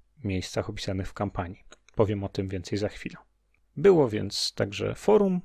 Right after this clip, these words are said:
dla Strażników Tajemnic, chronione hasłem, żeby tam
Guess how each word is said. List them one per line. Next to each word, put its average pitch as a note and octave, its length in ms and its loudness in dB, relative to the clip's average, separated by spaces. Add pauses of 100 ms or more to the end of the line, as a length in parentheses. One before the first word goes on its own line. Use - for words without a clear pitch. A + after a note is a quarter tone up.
dla C3+ 180 -2
Strażników C3+ 560 -6
Tajemnic, A#2+ 680 -4 (120)
chronione G2 440 -2
hasłem, A#2+ 460 2
żeby G2+ 200 -4
tam F#2+ 220 -4